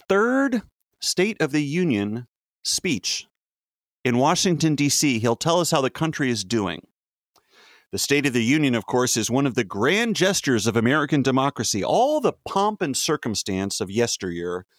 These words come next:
coupled with the issues, controversies, and forward thinking of today. It truly is the best of both worlds. Past, present, and future united as one in a civic menage a trois, fucking and sucking, filling every hole,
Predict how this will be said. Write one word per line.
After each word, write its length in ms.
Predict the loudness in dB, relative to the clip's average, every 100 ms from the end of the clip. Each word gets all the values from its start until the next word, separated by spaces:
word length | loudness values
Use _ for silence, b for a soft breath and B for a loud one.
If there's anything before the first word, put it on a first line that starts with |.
| b b b _
coupled 400 | -4 -2 0 0
with 180 | 0 -2
the 180 | -8 -2
issues, 500 | -2 0 0 0 0
controversies, 960 | 0 -2 0 -2 -2 -2 0 0 0 0
and 160 | -2
forward 440 | -4 -2 0 0 -2 -4
thinking 340 | -4 -2 -2
of 120 | -2
today. 520 | -4 -2 -2 -2 -6 -12 _ b b b
It 120 | -2
truly 480 | 0 0 2 2 4
is 260 | 2 2 0
the 100 | 2
best 260 | 2 0 -2
of 120 | -2
both 240 | -2 -2 -4
worlds. 480 | -2 -2 -6 -14 b b b b
Past, 420 | 0 0 0 -4
present, 320 | -2 0 -2
and 180 | -2 -2
future 360 | -2 -2 0 0
united 560 | 2 2 2 2 0
as 160 | -2 -2
one 420 | -2 -2 -2 -6 _ b b b b _
in 120 | -2
a 80 | 0
civic 480 | 0 0 0 -2 -2
menage 560 | 2 2 2 2 0
a 80 | -2
trois, 560 | 0 2 2 2 -2 -6 _ b b b
fucking 460 | -8 -2 0 0 0
and 100 | 0
sucking, 480 | 2 0 0 -4 -8
filling 420 | 0 2 2 2
every 320 | 2 2 -2
hole, 540 | 0 0 2 0 -2